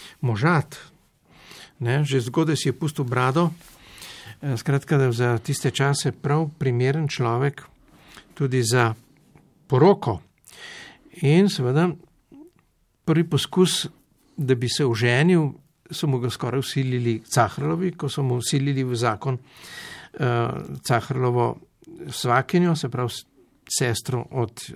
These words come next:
Cahrlove žene. To je bila znamenita, eh, Marija ali Tante Mici, kot so ji rekli. Vendar, eh, se Plečnik takrat, to se je zgodilo okrog leta devetnajststo sedem, že ni več mogel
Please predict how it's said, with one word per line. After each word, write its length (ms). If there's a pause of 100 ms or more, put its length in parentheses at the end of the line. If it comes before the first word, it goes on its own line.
(200)
Cahrlove 500
žene. 420 (920)
To 80
je 60
bila 260
znamenita, 640 (340)
eh, 280
Marija 560
ali 200
Tante 360
Mici, 320
kot 200
so 80
ji 100
rekli. 440 (840)
Vendar, 480
eh, 120 (600)
se 160
Plečnik 560
takrat, 560 (380)
to 120
se 140
je 40
zgodilo 400
okrog 300
leta 220
devetnajststo 560
sedem, 460
že 200
ni 180
več 240
mogel 480